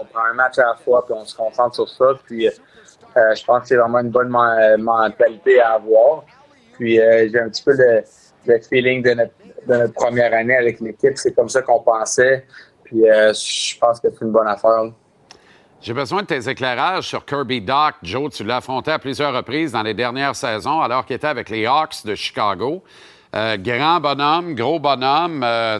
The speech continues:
Speaker 2: très talentueux, il n'y a pas de doute là-dessus. Au niveau de la production, peut-être plus au ralenti, mais cette année, ça va mieux. Mais là, on a décidé de le convertir de centre en ailier. Comment tu vois ça, toi, cette perspective-là ?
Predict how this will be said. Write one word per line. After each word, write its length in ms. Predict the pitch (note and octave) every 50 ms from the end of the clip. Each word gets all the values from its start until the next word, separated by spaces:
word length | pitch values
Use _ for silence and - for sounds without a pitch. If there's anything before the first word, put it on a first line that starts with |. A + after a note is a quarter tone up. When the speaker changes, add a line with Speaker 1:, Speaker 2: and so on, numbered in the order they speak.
| - _
Speaker 2:
très 180 | - C#3 E3+ G3
talentueux, 640 | - F3 E3 E3 D#3+ D3 - - - C3+ C#3+ E3+ F#3+
il 60 | G3
n'y 60 | C#3
a 40 | A2+
pas 140 | - D#3+ E3
de 60 | C3+
doute 200 | - G3 F#3+ -
là-dessus. 540 | D3+ C3 A2 - - - D3 E3 F#3+ G#3+ - _ - - - _ _
Au 120 | - B2 C#3+
niveau 200 | D3 C#3+ F#3 G3+
de 60 | E3+
la 60 | D#3+
production, 540 | - D3 D#3+ C3 A2 A2+ - - F#3 F#3+ F3
peut-être 380 | - D#3+ - - E3 D3+ -
plus 260 | - D#3+ F3+ F#3 C#3+ E3+
au 80 | D#3+
ralenti, 460 | C#3+ C#3+ D3 D3 C#3+ C3+ - - F#3
mais 160 | A3 B3 G3+ -
cette 240 | - F#3+ E3 -
année, 340 | F3 D#3+ D3+ E3 G3 A3 A3+
ça 220 | - - - D3+ C#3
va 180 | C3 C#3 C3+
mieux. 220 | B2+ D3 F#3 A3 A#3+
Mais 180 | G#3 D#3+ C3+
là, 160 | C#3+ E3+ F#3+
on 140 | G3 F#3+ D#3
a 80 | C#3 B2+
décidé 560 | C3 E3 D3 - - C#3 E3 G3 A3 A3 _ _ - - - _ _ _ -
de 80 | A2+ C3
le 100 | C#3+ C#3
convertir 720 | D#3 F3 F3+ E3 D#3+ F3 D3+ - - - G#3 A3 A3 F#3+
de 160 | C#3+ C#3 C3
centre 460 | - - - F3 F#3 F#3+ F#3 - -
en 260 | C#3 C#3 C3+ C3 C3 C#3
ailier. 380 | C#3 C3+ C3 B2+ C#3+ D#3+ D#3
Comment 280 | - - F#3 A#3+ C4+ C4+
tu 200 | - - - D3
vois 320 | A#2+ A2+ C#3 C#3+ D3+ C3+
ça, 260 | - - - E3+ F#3
toi, 160 | F#3 - C3 A#2+
cette 200 | - - C3 -
perspective-là ? 880 | - C#3+ B2+ - - C#3 B2 - - B2+ B2 G#2 F2 G#2+ C#3 D#3 F3 E3+